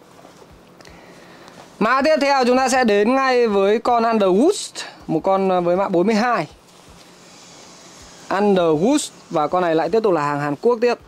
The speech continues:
Chúng ta sẽ có một phần cạp ở phía bên trong rất màu sắc. Quần thì là màu rêu, bụng tám mươi là một trăm lẻ chín và ống là ống hai hai. Mấy con này về anh em, à, chỉ cần quan tâm đến chất thôi.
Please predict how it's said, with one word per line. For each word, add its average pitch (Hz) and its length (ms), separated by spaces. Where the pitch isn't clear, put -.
Chúng 165 140
ta 190 100
sẽ 185 120
có 160 180
một 180 180
phần 151 180
cạp 156 240
ở 165 100
phía 147 80
bên 170 80
trong 180 180
rất 226 140
màu 160 180
sắc. 208 220
Quần 170 240
thì 160 60
là 160 80
màu 160 200
rêu, 190 280
bụng 180 200
tám 165 180
mươi 202 180
là 170 100
một 151 120
trăm 170 140
lẻ 147 120
chín 147 300
và 190 100
ống 156 280
là 196 80
ống 160 140
hai 180 160
hai. 170 240
Mấy 175 140
con 262 140
này 233 140
về 208 240
anh 226 140
em, 233 340
à, 220 260
chỉ 175 140
cần 170 140
quan 208 200
tâm 214 180
đến 202 100
chất 285 220
thôi. 240 100